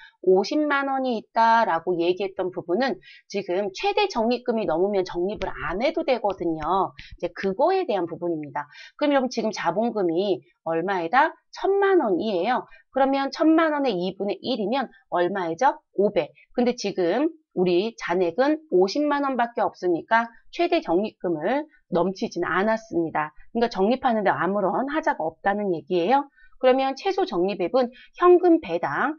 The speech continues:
자, 현금 배당은 자본금의 십 프로. 그러면 천만 원 곱하기 십 퍼센트 해주시고, 그러면 백만 원이 나오겠네요. 그 백만 원에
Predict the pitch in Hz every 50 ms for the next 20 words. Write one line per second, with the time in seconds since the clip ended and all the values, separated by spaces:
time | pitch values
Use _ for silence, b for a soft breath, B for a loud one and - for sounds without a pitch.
0 | b b b - 196 208 254 302 330 320 370 339 311 320 294 - 269 269 269 254
1 | - - 175 170 202 208 190 190 180 180 175 175 - - - - 165 147 160 151
2 | - b b b b - 202 190 175 180 214 247 269 294 311 311 - 339 311 311
3 | 311 320 320 311 302 294 220 196 185 - - 214 190 156 151 160 196 262 320 349
4 | - b b b b - - 302 - _ - 320 320 320 277 226 208 - 180 190
5 | 202 208 196 196 196 180 - 165 156 - 214 214 208 B B B B B - 240
6 | 226 214 226 233 233 226 233 233 - - - 170 160 170 170 185 208 220 233 226
7 | 214 190 175 180 214 233 240 233 233 220 208 208 175 170 170 170 180 202 202 196
8 | B B B B B - 226 226 - 196 175 165 180 208 233 240 247 254 254 247
9 | 220 170 170 208 262 311 339